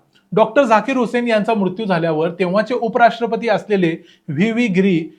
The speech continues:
हे काही महिन्यांसाठी हंगामी राष्ट्रपती झाले आणि त्यामुळे ते राष्ट्रपती म्हणून कारभार पाहणार होते. काँग्रेसच्या जुन्या नेत्यांची म्हणजे सिंडिकेटची अशी इच्छा होती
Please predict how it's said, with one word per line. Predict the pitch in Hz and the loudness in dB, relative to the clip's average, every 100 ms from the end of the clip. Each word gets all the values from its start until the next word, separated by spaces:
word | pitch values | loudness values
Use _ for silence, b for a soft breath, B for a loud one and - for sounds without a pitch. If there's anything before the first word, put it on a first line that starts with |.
| B | B
हे | - | 0
काही | - 196 170 262 | 2 0 0 0
महिन्यांसाठी | 247 220 220 214 196 - 170 - b - | -2 0 -2 0 -2 0 -4 -6 b -4
हंगामी | 214 226 247 254 | -2 2 2 2
राष्ट्रपती | 220 - 226 196 202 | 0 0 -2 -2 -2
झाले | 170 160 165 196 _ _ | -2 0 -2 -4 _ _
आणि | - 220 | -4 0
त्यामुळे | 214 208 214 214 | 0 0 0 0
ते | |
राष्ट्रपती | 220 202 - 190 196 | 2 0 -2 -6 -4
म्हणून | 196 185 - | -4 -4 2
कारभार | 165 165 175 | 2 4 0
पाहणार | 170 147 143 | 0 -2 -2
होते. | 131 - _ _ _ _ | -6 -10 _ _ _ _
काँग्रेसच्या | 160 165 190 190 202 | -2 0 0 0 -2
जुन्या | 151 175 202 | -2 -2 0
नेत्यांची | 175 185 175 175 | -2 -2 -6 -6
म्हणजे | 139 165 220 | -6 -4 -6
सिंडिकेटची | - 214 220 269 247 254 | -4 -4 -4 -2 -4 -2
अशी | 233 180 233 | -4 -2 -4
इच्छा | 180 - | -4 -2
होती | 185 165 156 | -2 -2 -6